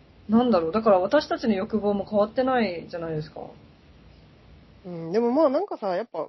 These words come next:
Speaker 2: この、変わってはいるんじゃないの？ちょっとずつ。大きい欲望は変わってないけどさ。三大欲求みたいなさ。
Speaker 1: いや、それ結構だから科学を組み込む形で変わってると思うんですよ。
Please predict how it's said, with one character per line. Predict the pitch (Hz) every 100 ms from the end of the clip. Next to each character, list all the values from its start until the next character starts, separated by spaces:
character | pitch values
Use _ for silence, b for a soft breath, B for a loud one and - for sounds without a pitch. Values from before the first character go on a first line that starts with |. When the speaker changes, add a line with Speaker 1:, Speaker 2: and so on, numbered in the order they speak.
| -
Speaker 2:
こ | 190
の、 | 165 151
変 | - 403
わ |
っ | 453
て | 403
は |
い | 190
る | 185
ん |
じ | 151
ゃ |
な | 117
い |
の？ | - - _ _ _ _
ち | -
ょ | 202
っ |
と | -
ず | 185 185
つ。 | - - _
大 | 233 262 _
き | 381 262
い | 180
欲 | 185
望 | 180
は | 175
変 | 175
わ |
っ | -
て |
な | 143
い |
け | -
ど | 135
さ。 | - - _ _ _ _ _ _ _ _ - _ _ _ _ - -
三 | 190 180
大 | 165 165
欲 | 165 _
求 | 143
み | 135
た |
い | 123
な | 123
さ。 | 139 113 - _ _ _ _
Speaker 1:
い | 247
や、 | 247 - -
そ | - 285
れ | -
結 | 359 359
構 | 220
だ | 202
か | 180
ら |
科 | 175 302
学 | 370 359 226
を |
組 | - 220 220
み |
込 | - _
む | 220
形 | 190 -
で | 170
変 | -
わ | 170
っ | -
て | 180
る | 175
と | 170
思 | 160
う |
ん | 151
で |
す |
よ。 | -